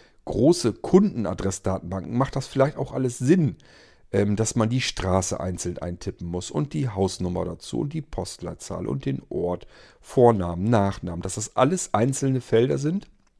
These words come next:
zwischen denen man hin und her hopsen muss und dann, äh, die einzelnen Daten dort eintragen muss. Das ist viel zu unpraktisch. Ich arbeite lieber nach dem Prinzip, jemand schickt mir seine Adresse, meistens ja per E-Mail.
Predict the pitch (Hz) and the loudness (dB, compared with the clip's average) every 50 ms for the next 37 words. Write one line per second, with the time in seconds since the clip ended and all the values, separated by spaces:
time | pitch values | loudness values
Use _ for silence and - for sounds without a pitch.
0 | _ _ _ _ _ _ - - - - - - - 113 110 - 117 117 123 123 | _ _ _ _ _ _ -20 -20 -16 -16 -14 -6 -4 -4 0 2 2 4 4 4
1 | 123 120 120 113 - - - - - _ _ - 127 139 131 110 92 107 135 160 | 4 2 2 0 -4 -10 -20 -20 -20 _ _ 4 6 6 6 6 4 2 2 2
2 | 170 - - - - - - - 139 131 135 139 135 - - - - - - - | 2 0 -2 -6 -6 -6 -4 -2 0 2 2 2 0 -2 -6 -12 -18 -20 -20 -20
3 | - _ - _ - 101 107 110 - - - - - 98 101 104 107 107 107 110 | -20 _ -20 _ 2 2 2 2 0 -6 -8 -2 0 2 2 2 2 0 0 -4
4 | - - 95 98 98 98 98 98 95 98 _ - 104 98 - - 101 107 107 - | -4 -2 -2 0 2 2 0 0 -2 -4 _ -6 -6 -2 0 0 0 -2 -2 -2
5 | 113 104 101 98 92 92 90 98 - - 98 98 95 92 - - 98 101 101 - | 0 0 0 0 0 -2 -2 -2 -2 0 0 0 0 0 0 -2 -2 -2 -2 -2
6 | - - 87 80 - 80 78 - - - - 101 - - - - - - - _ | -6 -8 -8 -8 -10 -12 -12 -12 -14 -10 -10 -10 -8 -6 -8 -8 -8 -10 -14 _
7 | _ - - - - - 165 175 185 202 196 190 - - - - - - - 143 | _ -20 -20 -20 -14 -6 -2 0 0 0 -2 -4 -8 -8 -8 -4 -2 -2 -2 -2
8 | - - - 101 - _ - 98 - - - - - - - - - - - _ | -4 -6 -8 -8 -8 _ -2 -2 -2 -2 -6 -12 -16 -20 -20 -20 -20 -20 -20 _
9 | - _ - 139 - - - 113 120 131 127 123 - 131 117 113 123 131 123 113 | -8 _ 0 0 0 2 4 4 6 6 4 2 2 -2 -2 -2 2 2 2 2
10 | 113 104 - - 117 110 - - - 98 - - - - 175 202 - - - _ | 2 0 0 -2 -2 -2 -2 -4 -4 -4 -4 -6 -2 -2 -2 -2 -2 -6 -14 _
11 | - - - _ - - - 107 117 117 120 117 - - - 139 135 - - - | -20 -20 -20 _ -10 -2 0 2 4 4 2 2 -2 2 2 2 2 2 0 2
12 | 139 120 98 104 101 98 98 76 69 85 - - 104 117 - - 175 185 180 131 | 2 4 4 4 2 2 2 -2 -2 -4 0 0 0 0 2 2 0 0 0 -2
13 | 95 92 98 - - - 95 90 - - - - - - 95 120 143 165 180 202 | -4 -4 -4 -6 -6 -6 -6 -6 -4 -6 -6 -6 -4 -4 -2 -2 0 0 -2 -2